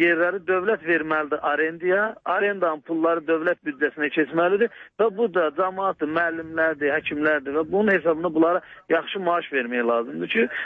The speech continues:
bu kommunal xərc onda mənə elə gəlir ki, bu bir manat atmaqla, üç manat atmaqla, mənə elə gəlir ki, elə bir böyük problem yaratmır. İndi bu obyektlər, zatlar ki, bu hamısı öz əllərindədir. Bunlar da istədikləri qiymətə cəmaata verir.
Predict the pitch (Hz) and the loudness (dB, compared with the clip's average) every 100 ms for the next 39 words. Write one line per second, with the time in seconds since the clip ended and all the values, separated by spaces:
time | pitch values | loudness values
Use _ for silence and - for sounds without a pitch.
0 | - 233 220 214 208 220 214 196 190 170 | 0 0 2 -2 0 -2 0 -2 -2 -4
1 | 190 190 180 180 180 160 165 165 175 160 | -6 -2 2 2 0 0 0 0 -4 -4
2 | 156 170 160 151 143 135 - 156 143 139 | 0 2 2 0 0 -2 -4 -4 -2 -2
3 | 127 131 147 139 131 127 139 139 143 160 | -4 -6 -2 0 0 -2 -2 -2 -2 -6
4 | - - - 165 196 196 190 165 185 185 | -8 -12 -2 0 2 2 0 0 -2 0
5 | 170 160 160 170 160 151 147 156 151 139 | -2 0 0 2 0 -2 0 -4 0 0
6 | 131 - - - - - - 190 208 226 | 0 -4 -12 -20 -16 -16 0 2 4 4
7 | 208 185 233 214 185 180 196 190 208 180 | 2 2 2 2 0 -2 -4 0 -2 0
8 | 180 - 196 180 160 147 165 180 185 151 | -2 0 -2 -2 -8 -2 0 0 -2 2
9 | 165 156 151 139 139 131 135 139 120 117 | 2 2 0 0 -2 -2 0 0 0 -4
10 | 120 - 202 190 - 185 165 170 175 170 | 0 0 2 -2 0 0 2 0 0 0
11 | 175 165 151 156 160 151 147 165 143 147 | -2 0 0 0 0 0 0 0 2 0
12 | 165 | 0